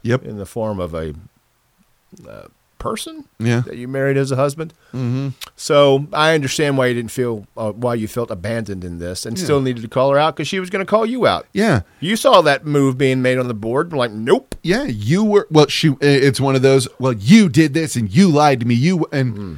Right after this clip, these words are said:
Speaker 1: hey, you could have talked to me about this in private."
Speaker 2: That's true. That's
Speaker 1: You
Speaker 2: true.
Speaker 1: could have discussed this with me in
Speaker 2: Uh-huh.
Speaker 1: private like an
Speaker 2: Uh-huh.
Speaker 1: adult, but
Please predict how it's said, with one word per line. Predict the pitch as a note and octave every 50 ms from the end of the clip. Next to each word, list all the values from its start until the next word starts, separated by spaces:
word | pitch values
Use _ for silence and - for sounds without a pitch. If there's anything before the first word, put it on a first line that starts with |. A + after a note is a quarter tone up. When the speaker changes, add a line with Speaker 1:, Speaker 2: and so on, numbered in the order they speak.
| D#2 -
Speaker 1:
hey, | - D3 D3
you | E3+ B2 F2 A2 D#3 F3
could | - - D#3+ C3+
have | B2 G#2+
talked | - A#2+ A2+ G#2+ G#2+ -
to | - A2
me | G#2+ G#2
about | G#2 G2 G2+ G2+ G#2+ -
this | - A2+ G#2 - -
in | A2+ A2+ A2+
private." | C3 - D#3 E3 C#3+ - D2+ D2 - _ _ _ _ -
Speaker 2:
That's | C#3 D#3+ F#3+ G3 -
true. | - A#3+ C4+ C4+ A3 - _ _ _ -
That's | - D3 D#3+ A#2+
Speaker 1:
You | B2+ D#3 F3+ G3+ F#3+
Speaker 2:
true. | - -
Speaker 1:
could | - - - E3 F#3+ F#3+
have | D#3+ C#3 C3+ B2 A2
discussed | - B2+ A#2 - - - C#3 D#3 - - -
this | - A#2 G2+ -
with | - A2 G#2+ G2 -
me | A2+ A2 G#2
in | G2+ G2 G#2
Speaker 2:
Uh-huh. | G#2+
Speaker 1:
private | G#2 G#2 A#2+ C#3+ D#3+ B2+ G#2+ - -
like | G2+ G#2 G#2 G2 -
an | - F#2+
Speaker 2:
Uh-huh. | F#2
Speaker 1:
adult, | D2+ D2 A2 C3 D#3+ C#3 - -
but | G#2 G#2+